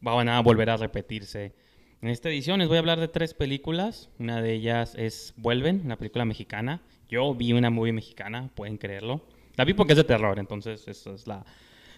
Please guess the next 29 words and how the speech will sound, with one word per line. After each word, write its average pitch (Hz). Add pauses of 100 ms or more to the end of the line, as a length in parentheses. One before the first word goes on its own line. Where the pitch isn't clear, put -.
la 123
gran 127
ventaja, 127 (200)
llamada 110
Vuelven, 139 (680)
o 117
en 113
inglés 110
se 123
llama 117
Los 113
Tigres 120
No 117
Tienen 113
Miedo, 165 (200)
de 110
Isa 123
López. 233 (640)
Después 196 (140)
vamos 143
a 143
hablar 156
de, 175
o 117
yo 110
les 113
voy 113
a 110
hablar, 214